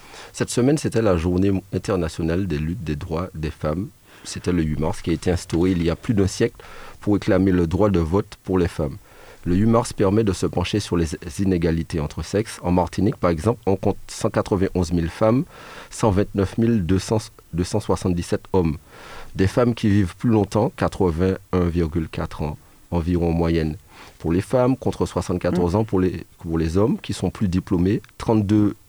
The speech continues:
Speaker 1: trente-sept virgule deux pour cent contre vingt-sept virgule huit pour cent des femmes sont diplômées pour les études supérieures, contrairement aux hommes. Pourtant, elles sont plus nombreuses à occuper des emplois à temps partiel. En deux mille dix-huit, selon l'insee, dix-neuf virgule six pour cent des femmes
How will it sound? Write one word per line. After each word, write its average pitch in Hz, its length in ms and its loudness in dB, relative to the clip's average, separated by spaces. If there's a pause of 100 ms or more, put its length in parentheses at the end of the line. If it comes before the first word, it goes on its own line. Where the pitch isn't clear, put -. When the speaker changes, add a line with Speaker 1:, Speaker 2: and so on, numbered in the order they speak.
Speaker 1:
trente-sept - 580 0
virgule 95 400 4
deux 120 140 2
pour 113 220 0
cent 101 260 0 (160)
contre 101 280 0
vingt-sept 98 460 0
virgule 90 400 2
huit 101 80 2
pour 101 220 -4
cent 90 260 0 (960)
des 85 200 0
femmes 98 320 0
sont - 160 -4
diplômées 92 440 0
pour 92 160 -4
les 87 120 -2
études 85 220 -8
supérieures, 87 500 -2
contrairement 85 460 -2
aux 82 220 0
hommes. 151 180 4 (460)
Pourtant, 127 460 2
elles 110 160 4
sont 139 420 0
plus 120 160 0
nombreuses 110 500 4
à 98 80 4
occuper 95 380 0
des 92 200 2
emplois 92 360 0
à 87 80 -2
temps 85 160 0
partiel. 78 460 -4 (120)
En 80 80 -4
deux 95 120 2
mille 107 180 2
dix-huit, 98 340 0
selon 87 240 0
l'insee, 185 400 0
dix-neuf 123 480 0
virgule 101 340 2
six - 200 -2
pour 110 220 -2
cent 87 160 0
des 85 120 2
femmes 117 320 2